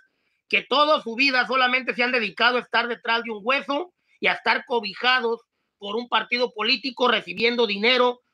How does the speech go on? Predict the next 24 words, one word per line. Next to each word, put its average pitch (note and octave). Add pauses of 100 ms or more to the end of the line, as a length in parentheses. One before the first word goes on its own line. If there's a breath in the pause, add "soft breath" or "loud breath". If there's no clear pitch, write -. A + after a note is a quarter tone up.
(120)
Son A#3+
gente, B3
muchos A#3+
de A#3+
ellos, B3
que F#3+
ni F#3
siquiera A#3
trabajan, A#3
gente A3+
que F#3+
nunca C4+
en A3
su F#3
vida A#3+ (320)
han A3
trabajado B3 (340)
y G3
que G3
llegan C4 (100)
a F3+
ser A#3
presidentes A3
municipales G3+